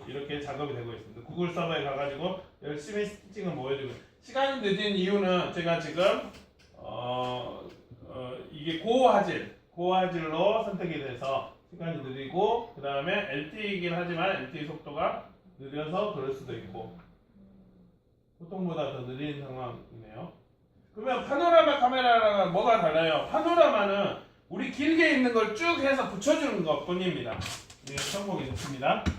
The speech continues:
요렇게 크게 붙여주는 거. 근데 요거 카메라는, 요 영상은, 요 사진은 실제로는 요렇게 된 영상이에요. 동그랗게 구 형태로 있어요.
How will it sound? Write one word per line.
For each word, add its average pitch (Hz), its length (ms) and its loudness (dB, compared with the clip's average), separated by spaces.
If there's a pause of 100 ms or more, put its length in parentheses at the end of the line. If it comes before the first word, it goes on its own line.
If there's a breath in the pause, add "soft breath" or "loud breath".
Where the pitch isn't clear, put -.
(140)
요렇게 220 500 4
크게 277 260 0
붙여주는 208 480 0
거. - 40 -8
근데 208 400 0 (180)
요거 233 340 4
카메라는, 240 720 2
요 247 460 12
영상은, 185 520 4
요 226 300 8
사진은 190 560 2 (280)
실제로는 277 960 2 (200)
요렇게 240 640 4
된 165 200 2
영상이에요. 135 560 -2 (120)
동그랗게 285 540 2
구 254 180 2
형태로 196 480 4
있어요. 107 260 -6